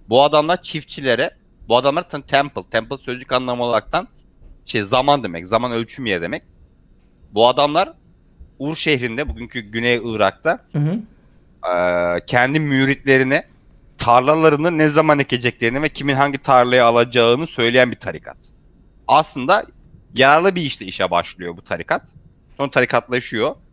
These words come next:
Speaker 1: En sonda abi bizim bildiğimiz ilk din ortaya çıkıyor. Ur şehrinin dini.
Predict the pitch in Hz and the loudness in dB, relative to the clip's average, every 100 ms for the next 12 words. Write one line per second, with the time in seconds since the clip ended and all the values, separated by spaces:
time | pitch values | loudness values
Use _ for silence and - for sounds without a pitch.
0 | _ _ _ - 135 180 196 180 160 151 | _ _ _ -2 0 2 2 2 4 4
1 | 170 143 151 156 160 151 170 170 - 175 | 2 -8 -10 -10 -10 -6 -6 -6 -10 -12
2 | 151 120 147 135 110 - 87 - - 67 | -12 -6 -2 0 0 -2 -8 -10 -16 -18
3 | - _ _ _ _ _ _ - 156 139 | -18 _ _ _ _ _ _ -2 0 0
4 | 123 107 110 123 113 101 90 78 | -2 -2 -4 -8 -4 -2 -2 -8